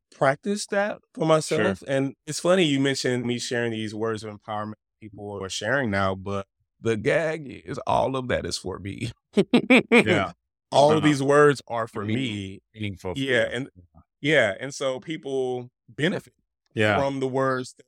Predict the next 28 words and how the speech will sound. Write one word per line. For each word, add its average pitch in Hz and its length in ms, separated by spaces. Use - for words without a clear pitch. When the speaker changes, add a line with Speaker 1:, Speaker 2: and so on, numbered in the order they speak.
Speaker 1:
I 120 500
am 117 480
using 117 440
to 113 160
encourage 127 440
myself, 92 680
right? 113 320
Speaker 2:
Mm. 104 360
Speaker 1:
And 135 160
so 113 640
these 135 220
are 160 80
words 123 460
that 104 400
help 143 300
me 127 240
to 104 280
continue 98 760
moving 101 380
forward 92 580
because 98 680
I - 80
feel 101 240
like 95 540
I 117 180
need 143 260
that, 147 280
'cause 107 400